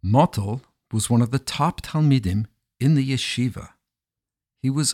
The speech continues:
always learning, always with his nose in a sefer.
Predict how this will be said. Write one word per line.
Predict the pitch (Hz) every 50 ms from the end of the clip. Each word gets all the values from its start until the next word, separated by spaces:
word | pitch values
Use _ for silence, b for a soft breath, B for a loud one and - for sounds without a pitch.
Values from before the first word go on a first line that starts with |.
| - _
always | - 147 165 156 147 143 143 139 131 - -
learning, | 92 95 107 110 104 92 76 73 73 73 - _ _ _ _ _ _ _ _ _ _ _ _ _ _ _ -
always | 120 123 139 143 131 139 139 127 - -
with | 123 120
his | 117 123 107 98
nose | 107 110 113 120 127 131 131 117
in | 120 120 117
a | 117
sefer. | 107 - - 95 92 - - - 85 76 69